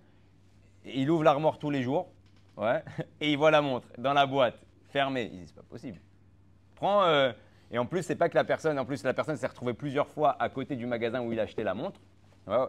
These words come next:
peut-être une dizaine de fois depuis. Et ça lui est pas passé par l'esprit de, de prendre la montre et de faire et de montrer à son mari que ça lui plaît et que veut rouler. Et ça l'a, et,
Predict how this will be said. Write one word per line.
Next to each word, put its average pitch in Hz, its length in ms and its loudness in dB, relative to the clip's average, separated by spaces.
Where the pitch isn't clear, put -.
peut-être 110 200 -8
une 101 160 -6
dizaine 117 360 -4
de 107 100 -4
fois 131 180 -8
depuis. 123 380 -6
Et 113 320 -2
ça 120 140 -4
lui 120 120 -2
est 113 60 -4
pas 170 100 6
passé 147 240 -2
par 123 140 0
l'esprit 135 320 -8
de, 110 180 -6
de 101 340 -8
prendre - 220 -8
la 110 100 -2
montre 139 280 -8
et 113 80 -6
de 98 100 -10
faire 139 260 -4
et 107 160 -6
de 98 120 -10
montrer 101 260 -8
à 110 40 -6
son 104 120 -10
mari 98 240 -6
que - 60 -18
ça - 80 -8
lui 95 140 -8
plaît 131 280 -8
et 117 60 -10
que - 80 -10
veut 98 320 -6
rouler. 131 360 -8
Et 123 80 -8
ça 135 160 2
l'a, 139 280 4
et, 151 140 -2